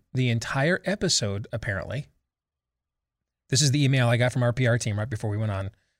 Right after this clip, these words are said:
the show, so I've not had a chance to check it myself. But apparently the link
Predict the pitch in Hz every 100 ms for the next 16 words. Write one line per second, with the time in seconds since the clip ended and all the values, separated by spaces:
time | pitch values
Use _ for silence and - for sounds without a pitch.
0 | _ - - 120 135 127 110 107 - 110
1 | - - 113 - 113 98 - 107 87 -
2 | - - _ _ _ _ - - 196 196
3 | 175 - 151 135 135 170 190 -